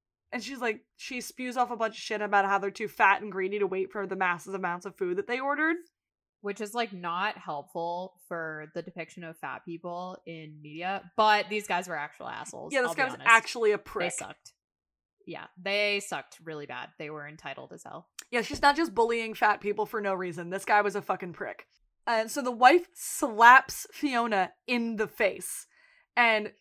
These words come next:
Speaker 1: she, her lip starts bleeding, and Sean runs up and breaks up the fight. And he's like, "What the fuck is going on here?" And they explain, and he sides with Fiona,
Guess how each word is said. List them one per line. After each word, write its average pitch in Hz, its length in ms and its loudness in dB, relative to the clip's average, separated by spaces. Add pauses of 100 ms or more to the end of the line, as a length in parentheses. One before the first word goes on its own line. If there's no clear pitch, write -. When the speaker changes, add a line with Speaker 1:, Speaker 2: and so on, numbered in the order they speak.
Speaker 1:
she, - 300 -4
her 233 180 0
lip 233 300 -2
starts 196 320 -4
bleeding, 175 540 -4 (340)
and 233 140 -4
Sean 240 400 2
runs 220 240 -2
up 202 120 -2
and 202 80 -10
breaks 202 300 -2
up - 160 -4
the - 60 -14
fight. 196 380 -2 (640)
And 233 180 0
he's 240 180 -6
like, 226 160 -2
"What 285 100 0
the 403 100 2
fuck 349 380 6
is 392 140 6
going 294 260 4
on 277 200 2
here?" 220 180 2
And 208 180 0
they 214 140 2
explain, 214 640 -4 (260)
and 226 120 0
he 277 340 -2 (220)
sides 254 360 6
with 277 100 -12
Fiona, 233 520 2